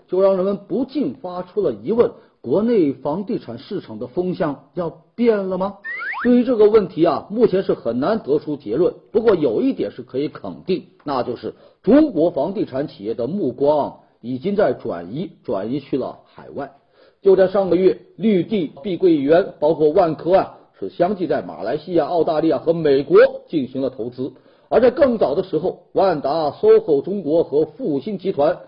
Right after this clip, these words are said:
也在英国和美国呀试水。这专家表示啊，二零一四年中国房企出海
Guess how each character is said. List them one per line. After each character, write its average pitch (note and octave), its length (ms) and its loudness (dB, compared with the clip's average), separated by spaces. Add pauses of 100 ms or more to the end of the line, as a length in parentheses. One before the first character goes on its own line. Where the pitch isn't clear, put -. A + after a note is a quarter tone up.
(140)
也 A2 160 -4
在 C3 100 -2
英 F#3+ 240 -4
国 D#3+ 120 2
和 D3+ 160 -2
美 A#2 220 -4
国 A#2+ 200 -6
呀 A#2+ 180 -6
试 D#3 200 -6
水。 - 180 -8 (640)
这 G2 80 -12
专 F#3 200 2
家 G3+ 60 4 (240)
表 - 220 -6
示 - 160 -10
啊， E2+ 140 -10 (200)
二 C#3+ 160 -4
零 F#3 120 0
一 G3+ 80 0
四 F#3+ 180 2
年 D#3 180 0
中 - 280 -10 (220)
国 - 80 0
房 D#3+ 200 -2
企 A#2+ 140 -10
出 F3+ 200 -2
海 A2+ 160 -10